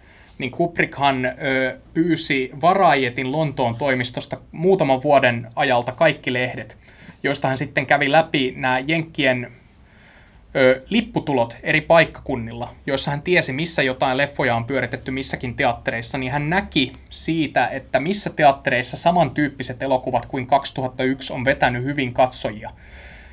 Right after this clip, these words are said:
Ja koska siihen aikaan leffalevitys oli erilaista kuin nykyään, että nykyään kaikki leffat ilmestyy joka teatterissa samana päivänä, mut siihen aikaan sulla oli filmikopioita, joita pyöritettiin paikasta toiseen,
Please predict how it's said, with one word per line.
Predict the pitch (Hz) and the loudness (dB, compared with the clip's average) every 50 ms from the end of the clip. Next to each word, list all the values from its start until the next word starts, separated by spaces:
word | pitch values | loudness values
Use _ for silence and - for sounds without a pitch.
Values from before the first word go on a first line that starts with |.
| - - | -10 -8
Ja | - - | -6 -4
koska | - - - - 135 | -2 -2 -2 -2 -2
siihen | - 202 208 185 196 185 | 0 0 2 2 2 2
aikaan | 156 - 151 143 156 | 2 2 2 2 2
leffalevitys | 175 175 - 175 151 143 135 135 123 - - - | 2 0 0 2 2 2 2 0 -2 -4 -6 -6
oli | 147 139 139 | -4 -2 0
erilaista | 147 165 165 156 135 120 117 117 - - | 0 2 2 0 0 -2 -2 -4 -6 -8
kuin | - 127 123 | -8 -4 -4
nykyään, | 127 127 127 - 135 120 113 113 | -4 -4 -4 -4 -4 -4 -4 -4
että | 113 - - - 123 123 - | -6 -8 -8 -6 -6 -6 -4
nykyään | 143 147 156 - 180 170 147 135 131 139 - | -4 -6 -2 0 2 4 4 4 2 0 0
kaikki | 156 147 143 - 160 135 | 0 0 0 0 0 -2
leffat | 131 131 - 147 - - | -2 0 -2 -2 -2 -2
ilmestyy | 135 127 127 - - 143 135 | -2 -4 -6 -6 -4 -2 -2
joka | 135 135 - 135 | -2 -2 -4 -2
teatterissa | - 127 117 - - 147 127 123 - - - | -2 -2 -2 -2 -2 -4 -4 -4 -4 -2 -2
samana | 135 127 127 117 113 120 | 0 0 0 -2 -2 -2
päivänä, | 127 120 117 117 117 113 143 156 - - - - - - - - | -2 -2 -2 -2 -4 -4 -4 -6 -6 -10 -16 -20 -20 -20 -18 -16
mut | - 160 | -12 -6
siihen | - - 175 160 170 156 | -2 -2 0 2 2 0
aikaan | 135 - 151 135 | 2 4 2 2
sulla | - 156 151 143 | 2 0 0 0
oli | 147 147 139 | 0 0 0
filmikopioita, | - 190 190 170 143 135 - 143 131 - - 131 120 117 117 113 123 | 2 2 2 2 2 0 -2 -2 -2 0 0 0 0 0 -2 -2 -2
joita | 123 127 127 123 131 127 - - - - | -2 -2 -2 0 -2 -2 -2 -6 -6 -2
pyöritettiin | 156 147 135 123 - - - - 139 127 | 0 0 0 -2 -4 -8 -8 -8 -6 -4
paikasta | - 143 147 131 139 127 - - - | -2 -2 0 0 -2 -4 -6 -8 -8
toiseen, | - 139 131 127 123 - - - - - | -6 -4 -4 -4 -4 -6 -10 -12 -14 -16